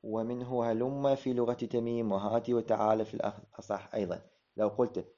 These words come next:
"ومنه هلم في لغة تميم وهات وتعال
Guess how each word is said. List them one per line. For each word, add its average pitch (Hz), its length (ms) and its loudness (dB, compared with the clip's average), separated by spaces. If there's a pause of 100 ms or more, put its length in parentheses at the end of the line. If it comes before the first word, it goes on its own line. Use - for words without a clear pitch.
(140)
"ومنه 107 800 0 (320)
هلم 139 760 2 (320)
في 117 240 -4
لغة 110 200 2
تميم 98 560 -4 (320)
وهات 101 600 0
وتعال 104 920 2